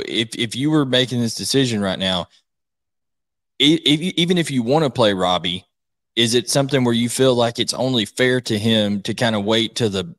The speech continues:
bye week, give him all the reps at the one, all that kinda stuff, and not have him go in,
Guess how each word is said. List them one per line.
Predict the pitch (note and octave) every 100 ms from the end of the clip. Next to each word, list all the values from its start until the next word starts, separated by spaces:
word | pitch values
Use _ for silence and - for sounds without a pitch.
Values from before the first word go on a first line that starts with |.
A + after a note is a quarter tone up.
| _
bye | G2+ A#2 A#2+ A#2
week, | G#2+ G2+ G2
give | F2+ A2
him | A#2 G#2+
all | F2+ A#2+ C3
the | B2
reps | A#2 A#2 -
at | G2
the | G2+
one, | A2 A2+ -
all | A#2
that | A#2+ -
kinda | C3+ A#2
stuff, | - A#2+ A#2 - - _ _ _ - -
and | A2+ G#2
not | G#2+ A#2+ B2
have | A#2+ A#2+
him | A#2+ A2+
go | A2+ B2
in, | B2 B2 B2